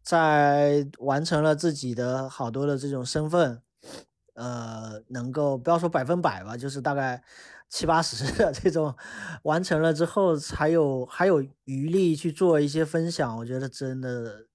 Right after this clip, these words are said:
是可遇不可求的。所以我们这个连续剧呢，就是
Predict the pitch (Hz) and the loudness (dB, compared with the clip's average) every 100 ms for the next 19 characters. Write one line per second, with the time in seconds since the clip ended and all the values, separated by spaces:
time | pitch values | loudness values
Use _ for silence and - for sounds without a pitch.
0 | _ - - 139 127 120 120 139 147 156 | _ -18 -12 -8 -6 -6 -8 -6 -2 0
1 | 165 160 131 110 107 107 - _ - - | -2 -4 -6 -8 -14 -16 -20 _ -20 -20
2 | - - _ - 127 131 127 117 113 107 | -20 -20 _ -8 -6 -4 -6 -8 -10 -12
3 | 107 - - 123 123 135 160 143 139 135 | -16 -18 -12 -8 -4 0 0 0 -2 -2
4 | 131 127 113 - _ 131 127 143 160 147 | -4 -6 -10 -14 _ -8 -8 -4 -6 -4
5 | 156 143 127 120 131 131 131 120 113 | -2 -2 -4 -6 -8 -8 -8 -8 -10